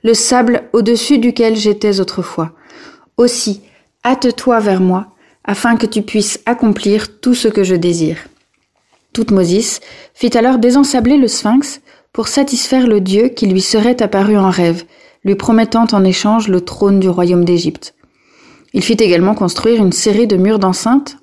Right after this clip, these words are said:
en briques de terre pour protéger la statue d'un nouvel ensablement.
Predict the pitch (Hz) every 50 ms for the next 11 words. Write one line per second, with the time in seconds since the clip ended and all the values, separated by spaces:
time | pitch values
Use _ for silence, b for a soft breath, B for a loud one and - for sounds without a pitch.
0 | - - 185 175 175 175 220 226 220 190 190 185 185 - 165 180 226 233 - -
1 | _ b b b b b b b b b - 202 - - - 269 277 277 262 233
2 | 214 247 247 240 196 - - 202 190 190 - - 214 214 196 180 180 180 175 185
3 | 180 180 175 175 - 185 165 170 175 165 160 156